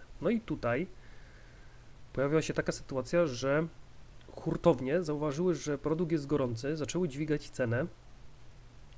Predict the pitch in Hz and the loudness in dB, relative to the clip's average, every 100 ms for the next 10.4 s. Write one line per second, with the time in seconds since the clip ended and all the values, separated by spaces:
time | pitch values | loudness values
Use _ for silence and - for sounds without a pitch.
0 | - 160 - 180 180 185 151 135 143 151 | 2 2 6 6 6 2 0 0 0 0
1 | 139 139 151 135 117 135 123 127 127 113 | 0 0 0 0 -2 -4 -4 -2 -4 -4
2 | - 120 101 - - - - - - - | -4 -4 -6 -14 -16 -16 -16 -18 -18 -18
3 | - - - 131 143 143 196 - - - | -18 -18 -8 0 2 4 2 -2 -12 -16
4 | - - 147 139 175 165 - - 147 143 | -18 -2 0 2 2 0 -6 -6 0 2
5 | 147 143 131 143 123 113 135 180 - - | 2 0 0 0 0 0 0 -2 -6 -12
6 | - 143 156 254 180 120 - - 160 143 | -4 0 4 6 6 4 -2 -4 -2 -2
7 | 135 - 175 - 151 147 139 135 113 123 | -2 -4 -4 -2 0 0 0 -2 -2 0
8 | 117 113 - - - - 156 - 151 143 | 0 0 -4 -12 -8 -4 -2 0 0 0
9 | 127 113 113 120 147 214 - - - - | 2 0 0 2 2 0 -6 -20 -6 0
10 | 147 113 120 180 | 0 2 2 2